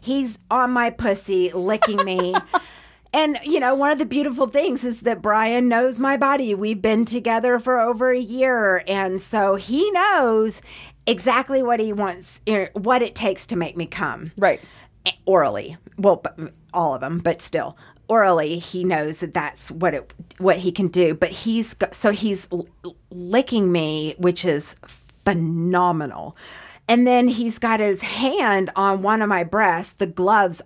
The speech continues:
Speaker 1: on one of my breasts, and my brain is literally not processing. Like, there's this delicious pain on my breast and then this immense pleasure on my pussy.
Speaker 2: Yeah.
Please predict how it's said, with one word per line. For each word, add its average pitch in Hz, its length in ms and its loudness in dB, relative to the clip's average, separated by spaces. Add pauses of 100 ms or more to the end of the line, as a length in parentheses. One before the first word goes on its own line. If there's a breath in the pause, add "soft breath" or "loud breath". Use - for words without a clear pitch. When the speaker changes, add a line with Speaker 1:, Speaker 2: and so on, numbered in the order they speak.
Speaker 1:
on 180 180 2
one 196 160 -2
of 185 60 -2
my 165 160 -4
breasts, 170 640 -4 (360 loud breath)
and 214 240 2
my 208 220 4
brain 202 800 0
is 180 220 -2
literally 208 580 0
not 180 280 -2
processing. 175 720 -2
Like, 165 240 -4
there's 185 240 2
this 170 240 -4
delicious 262 880 0 (160)
pain 170 720 0 (580 loud breath)
on 190 180 2
my 196 140 4
breast 175 800 -2 (560)
and 214 240 2
then 214 260 2
this 202 340 0 (280)
immense 214 680 0
pleasure 170 920 0 (380 loud breath)
on 226 220 4
my 190 160 4
pussy. 180 800 -2
Speaker 2:
Yeah. 196 320 2